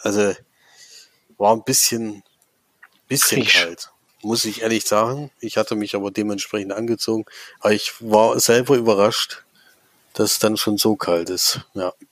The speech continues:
Speaker 1: Das merkt man dann auch gleich. Äh, da ist es eigentlich jetzt wieder das Wetter oder Herbstwetter sowieso,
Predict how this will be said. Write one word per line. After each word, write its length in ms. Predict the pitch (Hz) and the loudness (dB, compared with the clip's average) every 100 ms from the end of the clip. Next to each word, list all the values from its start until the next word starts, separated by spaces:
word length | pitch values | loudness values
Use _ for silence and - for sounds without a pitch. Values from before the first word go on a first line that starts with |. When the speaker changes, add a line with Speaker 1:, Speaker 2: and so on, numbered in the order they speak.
| _ _ _ _ _ _ _ _ - | _ _ _ _ _ _ _ _ -8
Speaker 1:
Das 200 | 101 - | -4 0
merkt 280 | 110 107 - | 0 -2 0
man 100 | 101 | 0
dann 140 | 90 | 0
auch 120 | 95 | -6
gleich. 500 | - 104 104 139 - _ _ - - _ _ _ _ _ | -2 2 4 2 -4 _ _ -20 -20 _ _ _ _ _
Äh, 260 | 110 107 104 | -2 -2 0
da 160 | 104 - _ _ - | 0 0 _ _ -4
ist 160 | 135 | -2
es 120 | 123 110 | 0 2
eigentlich 220 | 110 110 | 2 0
jetzt 180 | 113 - | -2 -2
wieder 240 | 107 104 | 0 0
das 160 | 98 - | 0 0
Wetter 400 | 107 107 104 - | 2 4 2 2
oder 140 | 95 | 0
Herbstwetter 500 | 90 120 - 117 104 | 2 2 2 0 0
sowieso, 640 | 92 92 90 - 117 120 | -2 -2 -2 0 2 0